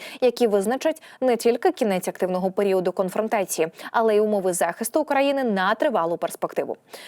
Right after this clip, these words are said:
Буданов акцентував, що ця фаза вимагатиме повної єдності суспільства, стійкості та відповідальності як від уряду, так і від населення, оскільки вартість помилки є надто великою. При цьому глава Офісу президента спростував, е, наступне: що на цей момент Росія нібито перемагає в війні,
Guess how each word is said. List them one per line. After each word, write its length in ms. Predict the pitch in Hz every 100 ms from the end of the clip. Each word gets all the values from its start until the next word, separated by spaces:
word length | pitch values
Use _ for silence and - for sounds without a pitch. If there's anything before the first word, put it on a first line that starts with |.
| - -
Буданов 340 | 269 359 330
акцентував, 560 | 240 - 240 226 277 294
що 160 | 202
ця 140 | 180 185
фаза 340 | - 247 247
вимагатиме 640 | 196 185 185 196 208 196 - - -
повної 460 | 208 196 196 196
єдності 460 | 190 214 254 214 196
суспільства, 580 | 208 - 165 160 165 160 - -
стійкості 540 | - 269 247 269 330
та 120 | 233
відповідальності 760 | 196 - 196 214 233 277 269 302 - -
як 240 | 214 185
від 120 | 185 -
уряду, 360 | 233 262 294
так 300 | 285 196 196
і 20 |
від 120 | 247 190
населення, 540 | 185 175 170 165 165 - -
оскільки 380 | 277 - 254 254
вартість 360 | 247 220 165
помилки 420 | - 202 262 247 180
є 100 | 180
надто 240 | 165 175
великою. 380 | 175 165 151 -
При 140 | 311 330
цьому 380 | 359 330 277
глава 260 | 233 254 247
Офісу 180 | 240 240
президента 420 | 262 240 294 285
спростував, 600 | - 220 233 220 233 226
е, 180 | 220 214
наступне: 540 | 214 - 170 - 170 - 196
що 260 | - 247
на 100 | 226
цей 160 | 214 240
момент 360 | 233 240 320 208
Росія 260 | 190 220
нібито 280 | 214 214 202
перемагає 500 | 208 208 202 208 202
в 40 |
війні, 260 | 208 214 165